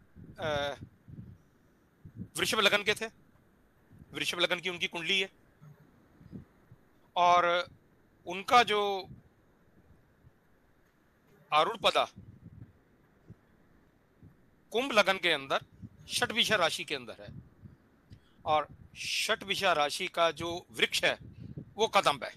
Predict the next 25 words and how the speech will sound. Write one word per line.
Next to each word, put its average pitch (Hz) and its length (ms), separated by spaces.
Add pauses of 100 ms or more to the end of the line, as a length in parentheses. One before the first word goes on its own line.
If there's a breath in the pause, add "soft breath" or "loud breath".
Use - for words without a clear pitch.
(2000)
तो 170 60
भगवान 139 420
श्री 220 200
कृष्ण 202 380 (1700)
जितने 180 300
भी 196 100
हम 190 120
उनके 175 180
बचपन 160 340
के 175 180 (460)
चित्र 156 240
देखते 143 300
हैं 151 160 (400 loud breath)
सब 185 220 (100)
कदम्ब 208 400
वृक्ष - 220
के 185 140
साथ 160 180
ही 160 200
हैं। 104 140 (680 soft breath)
यहाँ 147 220
ये 202 100
संदर्भ 170 380
है 202 60
कि 214 260